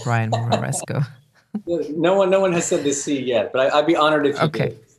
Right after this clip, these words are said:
Speaker 1: Okay, Brian C Muraresku. And, uh, first of all, before we talk about your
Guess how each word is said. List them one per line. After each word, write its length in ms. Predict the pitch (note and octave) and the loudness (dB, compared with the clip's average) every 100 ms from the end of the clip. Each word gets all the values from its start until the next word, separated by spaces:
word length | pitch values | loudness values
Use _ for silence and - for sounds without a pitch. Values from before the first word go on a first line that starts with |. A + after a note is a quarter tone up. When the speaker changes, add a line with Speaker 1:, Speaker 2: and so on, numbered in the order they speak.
| _ _ _ _ - | _ _ _ _ -4
Speaker 1:
Okay, 240 | D3 C3 | 0 0
Brian 540 | B2+ - C#3 C3+ D#3+ D#3 | -2 2 4 4 0 -4
C 420 | - - D3+ D#3 | -6 0 0 2
Muraresku. 760 | E3+ D#3 C#3 B2+ - D#3+ F3+ - - - - - - _ | 2 2 4 2 -2 -4 -6 -8 -18 -20 -20 -20 -20 _
And, 280 | D#3 E3 - | 0 0 2
uh, 100 | D3+ | 0
first 360 | D#3 - G3+ - | 0 -2 -4 -2
of 60 | G3+ | -2
all, 60 | |
before 560 | E3+ D3+ - E3 D#3+ D#3 | -2 -4 -4 0 0 0
we 180 | - C#3+ | -2 -6
talk 280 | D3 D3+ | -4 -4
about 320 | C#3+ C#3+ B2+ C#3+ | -2 0 0 0
your 240 | B2+ A#2 | 0 0